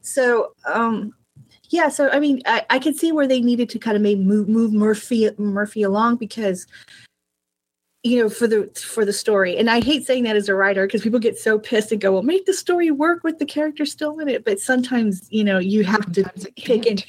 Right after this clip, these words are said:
Speaker 2: Yeah.
Speaker 1: you pick and choose your path, and sometimes the path you take is a little painful. <laughs> Trust
Speaker 2: Mm-hmm.
Speaker 1: me, I still get emails going, "I can't believe you killed so-and-so," you know, so.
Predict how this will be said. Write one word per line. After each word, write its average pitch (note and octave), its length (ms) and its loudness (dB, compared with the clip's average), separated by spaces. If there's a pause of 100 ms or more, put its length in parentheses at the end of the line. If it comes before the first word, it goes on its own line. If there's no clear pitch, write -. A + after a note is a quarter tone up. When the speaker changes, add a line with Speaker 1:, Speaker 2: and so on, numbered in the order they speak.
Speaker 2:
Yeah. G3+ 300 -4
Speaker 1:
you B3 80 -2
pick D4+ 320 0
and C4+ 160 2
choose B3+ 380 0
your A3 100 2
path, G#3 460 -2
and F#3 120 -4
sometimes F#3+ 640 -2 (600)
the G3+ 80 0
path G3+ 400 2
you F#3+ 80 -8
take F#3+ 300 0
is F3 160 -4
a F3 60 -2
little F3 220 2
painful. F3 680 -6
<laughs> G#5 400 0 (380)
Trust A3 220 2
Speaker 2:
Mm-hmm. G3+ 60 0
Speaker 1:
me, F#3+ 140 0 (160)
I A#3 80 2
still A#3+ 300 -2
get A#3 200 -2
emails G#3 440 2
going, G3 240 0 (100)
"I F4 80 0
can't G4+ 320 -2
believe F#4 340 0
you G4 120 0
killed G4+ 340 -2
so-and-so," F#4 880 -2
you A3+ 160 -8
know, F#3+ 200 -10
so. - 340 -12